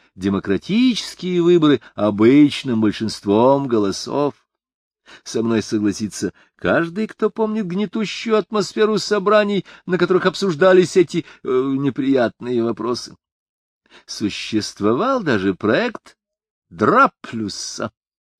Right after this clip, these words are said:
который некогда наделал немало шума, чтобы по всей Солнечной системе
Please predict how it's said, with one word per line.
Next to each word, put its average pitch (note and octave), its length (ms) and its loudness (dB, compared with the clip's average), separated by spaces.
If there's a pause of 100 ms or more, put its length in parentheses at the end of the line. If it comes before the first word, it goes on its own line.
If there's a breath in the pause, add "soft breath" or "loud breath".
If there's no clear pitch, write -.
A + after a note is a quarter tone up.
(160)
который B2 340 2
некогда F3+ 560 -2
наделал A#3 460 -2
немало G#3+ 480 2
шума, G#3+ 460 -4 (200 soft breath)
чтобы B2+ 320 -4 (500)
по F2 140 -8
всей C#4+ 720 0
Солнечной A3 960 -2
системе C#3 840 0